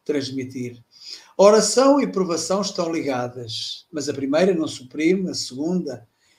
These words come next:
É instrumento para dor, para as dores serem aliviadas quando é usada de coração. É fecunda. João Melo questiona o que é oração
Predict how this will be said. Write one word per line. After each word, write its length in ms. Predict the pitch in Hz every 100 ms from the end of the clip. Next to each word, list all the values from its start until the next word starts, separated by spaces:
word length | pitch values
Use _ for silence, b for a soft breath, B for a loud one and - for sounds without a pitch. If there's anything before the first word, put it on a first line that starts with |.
| _
É 140 | - 151
instrumento 680 | 156 - 151 147 185 214 -
para 200 | 170 156
dor, 420 | 156 160 202 208
para 200 | - 156
as 160 | 143 -
dores 400 | 165 185 190 -
serem 280 | 170 208 214
aliviadas 1000 | 196 180 180 202 202 208 208 - - _
quando 200 | _ 190
é 60 | 196
usada 380 | 202 185 196 202
de 80 | 202
coração. 680 | 208 190 - 156 120 120 - _ _
É 100 | 147
fecunda. 680 | - - 285 127 110 110 110 _ _ _ _ b b
João 220 | 185 240
Melo 220 | 220 240
questiona 440 | 240 - - 214 208
o 60 |
que 120 | 196 185
é 80 |
oração 680 | 175 160 - 151 160 175